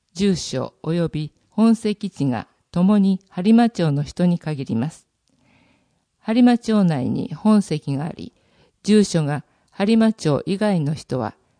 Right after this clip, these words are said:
あらかじめ戸籍証明書交付の利用登録申請が必要です。ただし、年末年始、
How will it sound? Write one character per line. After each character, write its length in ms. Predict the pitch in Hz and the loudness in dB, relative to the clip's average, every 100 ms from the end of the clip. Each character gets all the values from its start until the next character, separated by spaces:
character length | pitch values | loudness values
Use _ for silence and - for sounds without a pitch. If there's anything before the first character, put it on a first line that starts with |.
| _ - | _ -2
あ 100 | 208 | 2
ら 140 | 220 | 2
か 160 | 208 202 | 2 2
じ 120 | 196 | 2
め 280 | 190 190 - _ - | 2 0 -4 _ -4
戸 100 | 190 | -2
籍 320 | 240 240 226 | 0 0 -2
証 300 | - 220 220 | 0 2 4
明 200 | 208 202 | 4 2
書 220 | 196 190 - | 2 0 2
交 240 | 196 202 | 2 4
付 140 | 190 | 2
の 240 | 185 175 170 _ _ _ | 0 0 -2 _ _ _
利 120 | 175 | 4
用 140 | 226 233 | 6 6
登 320 | 220 220 220 | 4 2 4
録 220 | 208 208 | 2 0
申 260 | - 208 196 | -2 0 -2
請 260 | - 131 | -2 -6
が 160 | 101 - | -6 -10
必 320 | - - 156 | -12 -6 -4
要 140 | 147 | -4
で 140 | - 156 | -4 -10
す。 220 | - - _ _ _ _ _ _ _ _ | -12 -20 _ _ _ _ _ _ _ _
た 140 | 196 180 | -2 -2
だ 140 | 160 | -2
し、 300 | - 151 156 _ _ _ | -4 -8 -8 _ _ _
年 380 | 160 233 233 214 | 2 4 4 2
末 140 | - | 0
年 200 | 190 185 | 0 0
始、 360 | - - - | -4 -8 -12